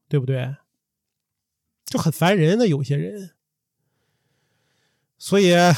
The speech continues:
我会这种不定期的更新一些关于我自己对于面包的一些了解吧。还有一些就是能收集到的关于这个面包啊，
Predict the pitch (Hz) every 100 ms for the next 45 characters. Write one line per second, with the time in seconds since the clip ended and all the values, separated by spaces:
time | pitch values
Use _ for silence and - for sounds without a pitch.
0 | - - 143 143 175 170 165 143 151 143
1 | 139 143 180 185 - 185 185 143 - 160
2 | 160 170 165 147 151 151 160 156 147 160
3 | 151 127 131 185 127 151 151 139 - 151
4 | 143 135 135 143 127 127 131 127 117 135
5 | 127 123 _ _ _ _ 139 139 170 131
6 | - - _ _ _ _ _ _ _ _
7 | 165 156 147 151 151 156 156 151 143 139
8 | 139 139 147 - 165 143 143 151 143 135
9 | 131 135 127 151 147 139 143 147 139 147
10 | 135 139 143 147 135 131